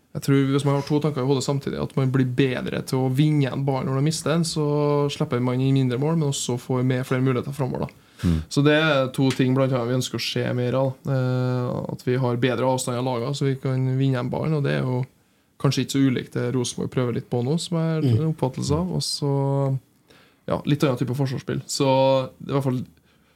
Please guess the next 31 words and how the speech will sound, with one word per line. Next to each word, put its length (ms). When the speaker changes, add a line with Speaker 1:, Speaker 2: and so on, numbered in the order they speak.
Speaker 1:
og 220
hvor 220
mye 200
bedre 340
ut 140
det 120
ser 160
ut, 300
det, 540
det 320
var 80
litt 120
vanskelig 260
å 0
si, 320
for 100
vi 60
har 180
jo 60
ikke 240
helt 180
begynt 300
ennå 200
med 100
treningskamper 500
og 40
sånn, 160
men 120
akkurat 320
de 340
to 360